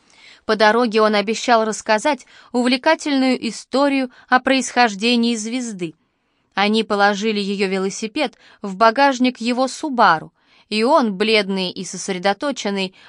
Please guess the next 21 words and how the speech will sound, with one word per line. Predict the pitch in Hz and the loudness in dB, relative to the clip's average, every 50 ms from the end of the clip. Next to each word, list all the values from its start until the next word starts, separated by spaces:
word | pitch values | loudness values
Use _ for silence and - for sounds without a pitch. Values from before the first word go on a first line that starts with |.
| - _ | -12 _
поехал | - 233 233 233 233 302 311 - - 269 262 254 - - | 2 2 2 2 2 -2 -2 -2 0 0 0 0 0 0
не | 240 233 240 | 0 0 0
в | 233 233 | 2 0
отделение | 247 214 185 - 240 247 240 285 349 311 247 208 196 | -2 -2 -2 -4 -2 0 0 0 0 0 0 0 -2
полиции, | 185 - 196 185 190 185 180 170 - - - 175 175 170 _ - - - - | 0 0 0 0 0 -2 -6 -10 -12 -10 -6 -6 -6 -6 _ -14 -20 -10 0
а | - 220 220 | 2 2 2
к | - | 0
старой | - - - - 285 294 302 311 311 311 | -6 -12 -2 2 4 4 4 4 0 -4
ферме | 262 - - 247 233 233 233 226 226 226 220 - - | -6 -6 -2 0 0 2 2 2 2 0 0 0 -4
Гризволдов, | 185 196 220 240 226 190 190 - 170 170 165 160 151 143 151 147 - _ _ _ _ _ _ _ - | -6 -6 -4 -2 -2 -4 -4 -6 -6 -6 -6 -6 -8 -10 -14 -16 -16 _ _ _ _ _ _ _ -8
где | 196 220 190 247 262 | -6 0 2 2 2
повёл | 254 285 277 262 330 349 339 | 4 2 2 2 2 0 0
автомобиль | 311 - - - 254 247 240 233 208 247 247 | 0 -2 -2 0 2 2 2 2 2 -2 -2
через | 220 - 233 220 220 196 | -2 -4 -4 -4 -4 -2
заснеженное | 185 196 196 190 - - 208 196 190 175 185 185 185 180 175 165 | 0 -2 -2 -2 -2 -4 -2 -2 -2 -2 -2 -4 -2 -2 -4 -4
поле | _ - - 180 180 196 247 277 _ _ _ _ _ _ - | _ -8 -4 -4 -2 -2 -4 -8 _ _ _ _ _ _ -4
и | - 240 | 0 2
остановился | 240 240 - - - 254 254 247 240 262 320 311 - - - 285 269 - - | 2 2 0 0 0 2 4 4 2 2 -2 -4 -6 -2 0 2 2 2 0
где-то | 202 185 202 165 185 208 202 208 - 196 185 | -4 -6 -6 -2 0 -2 -2 0 -4 -6 -6
в | |
лесу. | 190 202 208 202 - - - 165 151 | -6 -6 -8 -8 -10 -14 -14 -16 -16